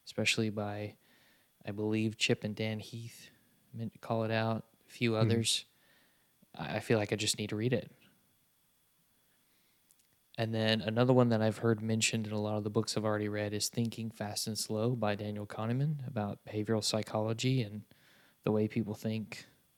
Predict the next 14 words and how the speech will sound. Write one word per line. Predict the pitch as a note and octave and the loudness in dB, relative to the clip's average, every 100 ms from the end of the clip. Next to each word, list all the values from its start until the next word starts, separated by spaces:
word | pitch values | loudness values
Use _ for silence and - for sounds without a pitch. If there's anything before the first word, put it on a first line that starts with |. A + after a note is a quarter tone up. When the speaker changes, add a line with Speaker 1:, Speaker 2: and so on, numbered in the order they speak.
| - | -14
Speaker 1:
and | G#2+ | -8
make | G#2+ | -8
decisions. | - - A2+ A#2+ C#3+ - - _ _ _ _ _ _ _ _ _ _ _ _ _ _ _ _ _ | -2 0 0 0 -2 -2 -6 _ _ _ _ _ _ _ _ _ _ _ _ _ _ _ _ _
Speaker 2:
Yeah, | A#2+ G2+ E2 - _ - | 6 6 4 -10 _ 2
that | A2+ - | 2 4
book | - F#2 - | 2 0 4
has | F#2+ | 2
popped | - - A2 - | 4 4 6 4
up | - | -2
a | |
couple | - A#2 G#2 | 2 4 4
different | G2+ G2+ F#2+ | 2 0 0
times | G#2 F#2+ F#2 | 0 0 -2
in, | F#2+ F#2+ | -2 -4